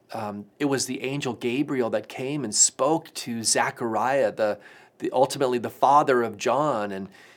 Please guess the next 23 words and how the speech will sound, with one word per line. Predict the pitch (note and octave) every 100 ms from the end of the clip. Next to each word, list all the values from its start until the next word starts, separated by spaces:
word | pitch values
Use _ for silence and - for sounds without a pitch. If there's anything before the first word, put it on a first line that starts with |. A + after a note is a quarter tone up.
| _ _
and, | - A2+ A2+ A2+ G#2+
um, | G#2+ G#2+ G#2 G2 - _ _ _ _ _ _ _
I'm, | C3 C#3+ C#3+
I | D3
wanna | C#3 D#3
say | - F3+ G3
to | -
you | C#3+
today | D3 A#2 B2+ D#3
that | D#3 A2+ G#2+ -
silence | - - F3 B3 G3+ -
for | A#2+
us | A2 G#2
is | F#2
hard. | G2 - - _ _ _ _ _ _ -
When | A#2 C3
God | C3 D3+ F3
is | G3 G3
silent, | - C#3 C3+ C3+ C3 -
man, | B2+ C3 C3+ C#3 C3
it | -
can | - A#2 A2
be | C#3 C#3 C#3 C#3